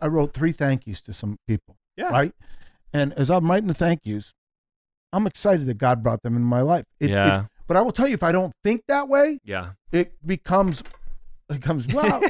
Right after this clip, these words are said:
Speaker 2: <laughs>
Speaker 1: almost lost my glasses. And yeah, it, it becomes, um, just rote and
Speaker 2: Yes.
Speaker 1: n-, th-, no, no depth to it.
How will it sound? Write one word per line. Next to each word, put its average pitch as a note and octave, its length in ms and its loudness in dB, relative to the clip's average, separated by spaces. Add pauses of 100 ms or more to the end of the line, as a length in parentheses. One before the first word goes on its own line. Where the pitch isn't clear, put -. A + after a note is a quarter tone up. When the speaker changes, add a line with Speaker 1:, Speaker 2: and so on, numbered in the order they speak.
Speaker 2:
<laughs> - 160 -2
Speaker 1:
almost C3 300 2
lost B2 300 2
my G#2 120 -6
glasses. A2 520 -6 (340)
And E3 120 0
yeah, D3 140 0
it, D#3+ 220 0 (240)
it F3 160 0
becomes, F#3+ 760 0
um, C3+ 460 -2 (920)
just F3+ 240 -2
rote D3 520 0 (120)
and G2 320 2
Speaker 2:
Yes. - 160 -12
Speaker 1:
n-, C#3+ 200 -6
th-, D3+ 180 -4
no, D3 160 0
no D3 200 0
depth D3+ 360 -2
to C#3 80 -2
it. A2 100 -6